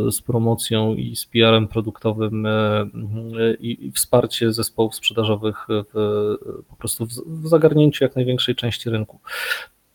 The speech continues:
To też jest moment na to, żeby być może wprowadzić pewne nowe otwarcie w komunikacji. Bo to jest tak, że dziś jesteśmy w takich mrocznych czasach, tak? To jest taka zima, e, i, i przednówek,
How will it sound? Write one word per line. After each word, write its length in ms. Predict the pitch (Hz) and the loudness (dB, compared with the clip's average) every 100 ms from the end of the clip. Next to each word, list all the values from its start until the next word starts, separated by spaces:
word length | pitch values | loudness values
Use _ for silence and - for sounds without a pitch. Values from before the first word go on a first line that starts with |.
| _ | _
To 180 | - 139 | 6 6
też 420 | 139 - 185 - | 6 4 8 8
jest 260 | 156 - - | 6 4 6
moment 680 | 143 139 127 151 180 - - 143 | 8 8 8 6 4 -2 -4 4
na 260 | 135 117 | 6 6
to, 520 | 110 - 123 156 180 | 2 4 8 8 6
żeby 400 | 135 143 131 131 | 4 2 6 6
być 420 | 123 127 131 - - | 6 2 0 2 6
może 500 | 147 156 131 123 123 | 8 8 10 8 8
wprowadzić 560 | - - 127 131 - | 2 2 4 4 2
pewne 320 | - 127 127 | 0 4 6
nowe 240 | 127 127 123 | 6 8 6
otwarcie 420 | 117 117 117 104 | 6 2 0 -2
w 80 | - | -6
komunikacji. 640 | 117 110 110 - - - _ _ - | -6 -6 -4 -4 -4 -8 _ _ -8
Bo 80 | - | 4
to 120 | 131 | 6
jest 160 | 131 | 6
tak, 180 | - 135 | 4 4
że 260 | 123 120 - - 98 | 6 4 4 -4 0
dziś 300 | 131 156 - | 4 4 4
jesteśmy 420 | 123 135 - 131 | 4 4 4 2
w 80 | 127 | 2
takich 460 | 123 - 127 - - | 0 0 -8 -8 -6
mrocznych 600 | 123 120 135 139 127 - | 2 6 6 6 -2 0
czasach, 580 | 117 104 - 156 170 - | 0 0 4 4 2 -4
tak? 200 | 127 - | -6 -6
To 80 | 123 | -10
jest 120 | - | -12
taka 200 | - 120 | -2 2
zima, 500 | 131 131 127 123 190 - - - - - - - - | 6 6 6 4 -2 -6 -10 -8 -8 -10 -12 -14 0
e, 240 | 120 113 | 2 2
i, 320 | 123 123 - | 2 0 2
i 60 | 127 | 2
przednówek, 800 | - 127 123 113 123 170 - | 2 4 4 4 6 6 4